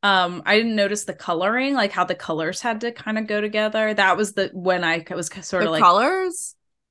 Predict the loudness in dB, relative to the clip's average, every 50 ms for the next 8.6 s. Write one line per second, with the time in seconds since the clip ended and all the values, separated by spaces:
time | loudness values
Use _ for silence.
0 | _ _ _ _ _ _ -6 -2 2 4 6 8 8 8 8 6 4 4 2 2
1 | 0 2 2 2 2 0 -4 -8 -8 -8 -4 0 0 0 0 -2 -4 -4 -4 -4
2 | -2 0 0 2 2 0 0 0 0 2 2 2 2 0 -2 -4 -12 -8 -2 -2
3 | 0 2 2 0 0 0 0 -2 -2 -2 -4 -2 -2 -2 -2 -2 0 0 0 0
4 | 0 0 -2 -2 -2 2 4 6 6 8 6 6 4 2 -2 -2 0 0 2 2
5 | 4 4 4 2 2 0 0 0 -2 -4 -4 -6 -4 -2 0 0 0 -2 0 0
6 | 2 2 2 2 0 0 2 2 2 2 2 -2 -4 -6 -8 -10 -10 -10 -10 -12
7 | -14 -20 _ _ _ _ _ _ -8 -4 0 0 2 0 0 -2 -4 -6 -6 -6
8 | -8 -6 -6 -6 -8 -8 -6 -6 -6 -6 -8 -12